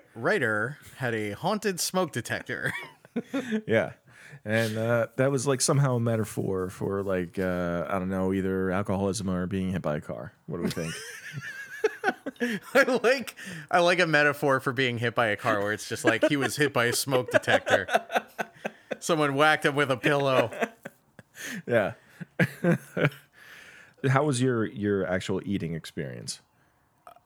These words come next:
Speaker 1: Yeah. I took one bite as small as I could. I took it from the fa-, the fattest part
Speaker 2: Me
Speaker 1: of
Speaker 2: too.
Speaker 1: the fillet that I could get.
Speaker 2: Yep.
Speaker 1: Thinking that would be the moistest.
Speaker 2: Mm-hmm.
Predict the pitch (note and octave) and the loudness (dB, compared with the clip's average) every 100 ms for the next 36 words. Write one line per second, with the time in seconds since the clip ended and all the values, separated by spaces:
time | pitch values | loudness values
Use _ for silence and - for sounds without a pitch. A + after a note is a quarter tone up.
0 | _ _ - - A3 E3 A#2 - _ _ | _ _ -20 -4 0 2 0 -6 _ _
1 | _ _ - - E3 A3+ G#3+ D3+ E3 F#3+ | _ _ -12 -6 -4 -2 -4 0 0 0
2 | G3+ E3 - D3 C#3 C#3 - B2 - C#3+ | -2 -6 0 2 2 0 -4 -6 -4 -2
3 | D#3 D#3+ D3 B2+ - G2+ G2 A#2+ D3+ D3 | 0 0 0 -2 -4 -4 -2 -2 -2 -2
4 | D#3 C3 B2 A2+ - - - _ _ _ | -4 -2 -2 -2 -8 -10 -10 _ _ _
5 | A#2 A#2 - D#3+ D3+ D3+ - B2 A2 G#2+ | -12 -10 -6 -2 0 -2 -6 -4 -4 -2
6 | A2 - G2 F#2+ - F#2+ F2+ F#2+ G2 F#2+ | -2 0 0 0 -6 -12 -10 -10 -10 -12
7 | A2+ - B1 F#2 F2+ - - _ _ - | -12 -12 -6 -2 -2 -4 -20 _ _ -16
8 | - E3 D3+ C#3+ C3 B2+ A#2 A#2+ A2 G#2 | -4 -4 -2 -2 -2 -2 -4 -4 -4 -8
9 | _ _ _ _ A#2+ A#2+ A2 - - E2 | _ _ _ _ -8 -6 -6 -8 -10 -8
10 | - G2 G2+ | -6 -4 -4